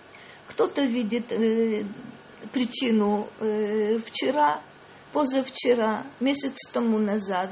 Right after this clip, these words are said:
э, полгода тому назад. Мудрецы говорят, что если человек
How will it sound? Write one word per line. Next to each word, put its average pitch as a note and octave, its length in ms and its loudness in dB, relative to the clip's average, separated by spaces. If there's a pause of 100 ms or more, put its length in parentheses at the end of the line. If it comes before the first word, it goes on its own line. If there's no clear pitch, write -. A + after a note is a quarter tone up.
(120)
э, G3 320 -2
полгода A3+ 640 4
тому G#3 340 -2
назад. G3 460 -4 (720)
Мудрецы C#4 440 0
говорят, C4+ 540 0
что - 180 -8
если A#3 240 -2
человек B3 520 0